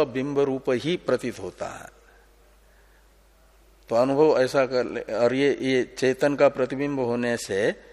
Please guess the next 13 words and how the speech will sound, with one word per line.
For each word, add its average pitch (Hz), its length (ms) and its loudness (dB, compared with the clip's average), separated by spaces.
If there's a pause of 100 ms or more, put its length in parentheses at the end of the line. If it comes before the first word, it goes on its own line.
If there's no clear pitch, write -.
(600)
प्रतिबिंब 135 500 -2
स्वयं 131 340 -2
चेतन 127 420 -2
रूप 131 240 -6
भी 127 120 -4
होने 107 400 -4
से 110 440 -4 (640)
वो 139 120 2
अपने 135 440 -2
आप 113 380 -2 (100)
को 113 460 -4 (640)
शुद्ध 135 500 0 (800)
और 123 580 2